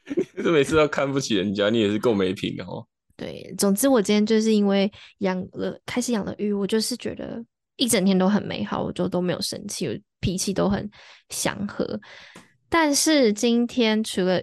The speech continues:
Speaker 2: 鱼这个生物事件之外，
Speaker 1: 还有人-，
Speaker 2: 我也遇到，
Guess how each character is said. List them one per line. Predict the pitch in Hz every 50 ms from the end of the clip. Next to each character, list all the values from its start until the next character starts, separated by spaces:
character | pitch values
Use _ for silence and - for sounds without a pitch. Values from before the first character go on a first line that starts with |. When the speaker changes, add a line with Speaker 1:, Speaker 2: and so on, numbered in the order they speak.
| - _
Speaker 2:
鱼 | - 185 175 175 175 175 180
这 | - 214 202
个 | - 175 170 170
生 | - - - 196 196 208
物 | 214 226 202 190
事 | - - - 190
件 | 180 - 190 165 160
之 | 175 - 160 160
外， | 156 160 107 - - - - 226 - _ _ _ _ _ _ _ -
Speaker 1:
还 | - 113
有 | 110 101
人-， | 98 101
Speaker 2:
我 | 101
也 | 101
遇 | 110
到， | 101 180 165